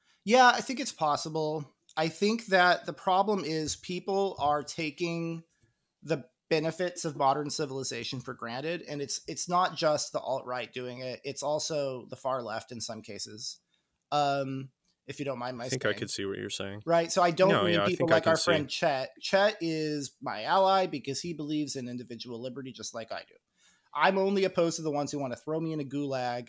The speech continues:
Speaker 1: and confiscate my personal property, right? Otherwise, I can
Speaker 2: Right.
Speaker 1: work with you. Like, you have to, <laughs> you have to
Speaker 2: Right.
Speaker 1: draw the line somewhere, man. <laughs> Right?
Speaker 2: <laughs>
Speaker 1: But, you know,
Speaker 2: Right.
Speaker 1: like, act, like, there are people on the left who are doing the same thing. They think that,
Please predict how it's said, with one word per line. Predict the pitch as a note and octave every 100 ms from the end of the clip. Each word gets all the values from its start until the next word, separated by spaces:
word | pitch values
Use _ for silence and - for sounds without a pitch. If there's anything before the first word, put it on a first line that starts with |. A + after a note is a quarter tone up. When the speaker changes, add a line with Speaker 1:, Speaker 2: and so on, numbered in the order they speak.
| A2+
Speaker 1:
and | A#2+
confiscate | - C3 C3 - B2+ A2+
my | A2+
personal | - A2+ A2 -
property, | - - _ _
right? | - D3+ F#3 _
Otherwise, | - B3 D#4 B3+
I | B3
can | A3
Speaker 2:
Right. | G3
Speaker 1:
work | G3+
with | G#2
you. | - - _
Like, | D3+ C#3+ -
you | F3+
have | C4+
to, | C#4+
<laughs> |
you | G3+
have | A#3
to | G#4+
Speaker 2:
Right. | D#4
Speaker 1:
draw | C4 D#4+
the |
line | A#3 A#3+ G#3+
somewhere, | - G3+ C#3+ G2
man. | A#2 - -
<laughs> | C#4 - E4 - - - - F3 C#3 D3+
Right? | G#3+ - B2 -
Speaker 2:
<laughs> | - -
Speaker 1:
But, | G#3+ A3 A3 -
you | -
know, | F#3 F3+
Speaker 2:
Right. | G3
Speaker 1:
like, | G#3+ -
act, | G#3 B3+ -
like, | A#3 B3+
there | G3+ C4
are | C4+
people | C4+ B3 B3+
on | A#3+
the | A3
left | A3+ A3
who | A3+
are |
doing | G3 F#3+
the | F#3
same | G#3 G3
thing. | C#4 D3+
They | F#3
think | A3 G3+ -
that, | F#3 E3 D#3